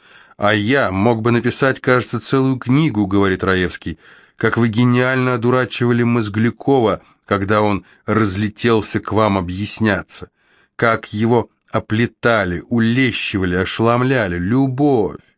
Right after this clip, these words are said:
Испания". Да, в этом спектакле был удивительный Синицын. Это был единственный настоящий партнёр.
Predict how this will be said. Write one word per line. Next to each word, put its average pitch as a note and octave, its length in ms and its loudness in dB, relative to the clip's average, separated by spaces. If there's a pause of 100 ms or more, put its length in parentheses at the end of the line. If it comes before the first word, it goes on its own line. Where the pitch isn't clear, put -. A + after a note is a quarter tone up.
(100)
Испания". G#2+ 960 -2 (760)
Да, G2 340 0
в F2+ 60 0
этом G2 160 -2
спектакле G2 560 -2
был G2 240 0
удивительный G2 600 -2
Синицын. G2+ 760 -4 (560)
Это G2+ 320 -2
был G2 160 0
единственный G#2 720 -2
настоящий G2+ 560 -2
партнёр. F2+ 480 -2